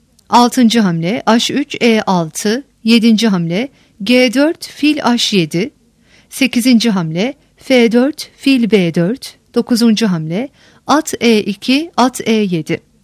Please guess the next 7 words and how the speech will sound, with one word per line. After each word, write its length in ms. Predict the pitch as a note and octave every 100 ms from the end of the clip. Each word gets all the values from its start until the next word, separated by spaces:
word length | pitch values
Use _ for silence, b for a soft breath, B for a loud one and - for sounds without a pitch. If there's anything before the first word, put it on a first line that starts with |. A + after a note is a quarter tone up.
| _ b b b b -
Dokuzuncu 560 | A#3+ C4+ C4+ C4+ D4
hamle 280 | C4 A#3+ B3+
at 220 | A#3 C4 -
A 200 | G#3 G3+ F3+
altı. 460 | E3 D#3+ - A3 C#4 _
Onuncu 380 | A3 A3 A3 A3+
hamle 460 | G3 E3 E3 G3+